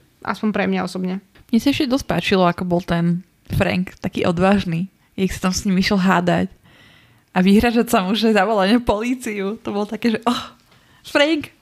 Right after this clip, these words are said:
Speaker 2: you go girl. Teda, boy. <laughs>
Speaker 1: Mm, našla som ten opis, pretože je to v mojej obľúbenej kapitole, samozrejme. A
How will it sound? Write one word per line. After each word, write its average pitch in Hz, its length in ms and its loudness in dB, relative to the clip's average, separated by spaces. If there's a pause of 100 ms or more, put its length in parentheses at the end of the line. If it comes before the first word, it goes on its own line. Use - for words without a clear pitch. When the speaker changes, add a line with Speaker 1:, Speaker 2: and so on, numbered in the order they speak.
(100)
Speaker 2:
you 247 160 0
go 285 220 4
girl. 262 260 4 (480)
Teda, 190 300 -10
boy. 170 260 0 (220)
<laughs> - 180 -8 (420)
Speaker 1:
Mm, 220 400 0
našla 214 320 -2
som 208 400 -2
ten 190 480 -4 (680)
opis, 208 420 -6 (680)
pretože 190 360 -4
je 190 80 0
to 185 160 -4
v 190 80 0
mojej 185 80 0
obľúbenej 190 400 -2
kapitole, 180 400 -8
samozrejme. 180 400 -4 (760)
A 214 160 -4